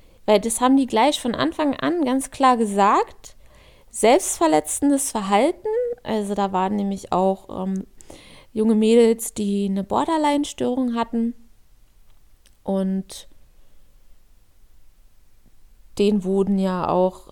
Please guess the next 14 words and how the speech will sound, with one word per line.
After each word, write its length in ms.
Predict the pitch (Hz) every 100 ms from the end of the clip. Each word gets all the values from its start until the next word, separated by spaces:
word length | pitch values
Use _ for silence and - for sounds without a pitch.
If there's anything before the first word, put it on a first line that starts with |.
| -
Feuerzeuge 880 | - 247 254 240 - 220 214 208
abgenommen, 800 | - - - 202 196 196 190 190 190
Rasierklingen 1080 | 180 - 220 220 - - 202 190 185 185 185 _ - - - -
und, 640 | 180 175 175 175 170 - -
ähm, 480 | 175 175 175 - - - _ _ -
ja, 160 | 185 -
alles, 400 | - 202 196 -
womit 300 | 196 190 185
man 160 | 185 185
sich 120 | 190
sozusagen 500 | - - - 180 185
selbst 280 | 190 180 -
verletzen 460 | - 196 240 - 262
konnte. 520 | - 240 233 247 254